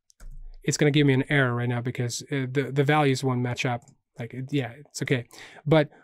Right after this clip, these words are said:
we should have the list of ev-, the width of every layer.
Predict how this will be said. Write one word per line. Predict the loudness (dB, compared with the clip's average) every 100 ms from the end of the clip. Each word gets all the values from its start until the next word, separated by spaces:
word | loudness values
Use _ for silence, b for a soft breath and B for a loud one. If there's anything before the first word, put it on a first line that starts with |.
| b
we | 2 4
should | 6 6
have | 6 4 2 -2 _ _ _ -2
the | 4
list | 6 8 6 2 -6 -4
of | -2 -2 -4
ev-, | 0 0 0 0
the | 2
width | 6 4 2
of | -4
every | 0 2 4
layer. | 4 2 -2